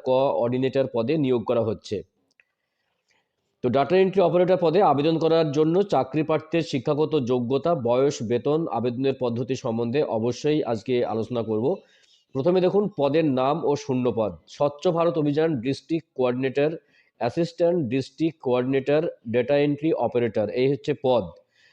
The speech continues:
পদের নাম অনুযায়ী বেতনক্রম ডিস্ট্রিক্ট কোঅর্ডিনেটরের জন্য, উম, বয়স হতে হবে তিরিশ থেকে চল্লিশ বছর, বেতন হচ্ছে সাতাশ হাজার টাকা। অ্যাসিস্ট্যান্ট ডিস্ট্রিক্ট, আহ, কোঅর্ডিনেটর পঁচিশ থেকে পঁয়ত্রিশ বছর এজ হতে হবে, আহ, বেতন হচ্ছে চব্বিশ হাজার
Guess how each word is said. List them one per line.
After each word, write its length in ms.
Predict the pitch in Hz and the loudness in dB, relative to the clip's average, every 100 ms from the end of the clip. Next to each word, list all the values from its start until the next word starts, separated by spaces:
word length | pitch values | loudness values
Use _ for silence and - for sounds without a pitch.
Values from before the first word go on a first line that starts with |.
| _ _ | _ _
পদের 280 | 127 143 180 | 0 2 2
নাম 240 | 170 165 | 2 2
অনুযায়ী 220 | 170 175 175 | 2 2 4
বেতনক্রম 760 | 139 143 156 143 147 202 143 | 2 2 0 2 0 0 0
ডিস্ট্রিক্ট 420 | 143 - 175 175 | -2 -2 -2 0
কোঅর্ডিনেটরের 520 | 147 143 151 151 156 | 2 2 2 0 -2
জন্য, 360 | 127 120 127 202 - - | 0 0 0 -2 -4 -8
উম, 140 | 143 139 131 117 | -2 0 0 2
বয়স 280 | 127 143 | 2 2
হতে 140 | 151 156 | 0 0
হবে 160 | 151 | 0
তিরিশ 300 | 143 135 135 - | 0 -2 -4 -2
থেকে 180 | 139 139 | -2 -2
চল্লিশ 420 | 123 120 131 123 | -2 0 -2 0
বছর, 360 | 127 143 175 - - | -2 0 -2 -4 -6
বেতন 400 | 113 117 135 139 | -4 -2 0 0
হচ্ছে 480 | 139 - 139 139 135 - - | -4 -2 0 2 0 -4 -18
সাতাশ 400 | - 113 139 139 | -6 -4 -2 -2
হাজার 200 | 131 127 | -2 -2
টাকা। 300 | 117 117 151 - _ _ _ _ - | -4 -4 -6 -6 _ _ _ _ -2
অ্যাসিস্ট্যান্ট 600 | - 165 170 180 175 143 | -2 0 -2 2 2 2
ডিস্ট্রিক্ট, 560 | 139 - 160 160 - | 0 -2 -2 -2 -2
আহ, 180 | 135 139 | 0 0
কোঅর্ডিনেটর 640 | 135 131 127 131 113 180 170 - - | 2 0 2 0 2 0 0 -10 -6
পঁচিশ 320 | 135 151 - | -2 -2 -2
থেকে 180 | 151 151 | -2 0
পঁয়ত্রিশ 420 | 131 123 131 135 | 0 0 0 -2
বছর 300 | 131 135 95 | 0 -2 -2
এজ 240 | 117 113 | -2 0
হতে 160 | 120 127 | -2 0
হবে, 300 | 120 131 180 | 0 0 -2
আহ, 580 | - _ _ _ 113 113 | -6 _ _ _ -4 0
বেতন 340 | 127 127 151 | 0 0 0
হচ্ছে 320 | 151 160 156 | 0 2 0
চব্বিশ 440 | 151 127 117 139 147 | 2 -2 0 0 0
হাজার 220 | 139 | 0